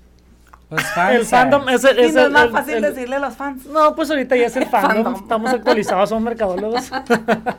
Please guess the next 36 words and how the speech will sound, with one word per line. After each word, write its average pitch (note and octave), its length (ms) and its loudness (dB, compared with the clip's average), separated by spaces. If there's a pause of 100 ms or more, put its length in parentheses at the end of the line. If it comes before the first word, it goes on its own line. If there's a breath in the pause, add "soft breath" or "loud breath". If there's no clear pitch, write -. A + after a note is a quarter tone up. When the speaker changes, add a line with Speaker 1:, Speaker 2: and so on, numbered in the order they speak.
(1500 loud breath)
Speaker 1:
Sí, F3 120 -6
Speaker 3:
Muy C4 120 -2
Speaker 1:
sí, C4 60 -6
Speaker 3:
bien, G3 180 -8
Speaker 1:
sí. E3 80 -6
Speaker 3:
ahí B3 120 -4
tiene. A3 260 -6
Speaker 1:
No, A3+ 200 -4
pero B3 220 2
lo, B3 220 -2
lo, A3+ 280 0
lo G#3+ 460 0
que G3 100 -10
comenta G3+ 440 -8
Juan A3 220 -6
Pablo G3 260 -2
es F#3+ 80 -10
sumamente G3+ 440 -10
importante G3 520 -8
porque D#3+ 340 -10
yo C#3+ 160 -6
recuerdo D#3+ 420 -6
en E3 80 -10
su F3 120 -14
momento F3 600 -12
que D3+ 140 -10
tenía C#3+ 380 -10
muchos E3 400 -12
artistas E3+ 520 -12
favoritos E3 600 -8
y - 40 -20
que - 140 -16
íbamos D3+ 400 -10
a D#3 100 -6
Mets D3+ 440 -12
Up F#3+ 160 -14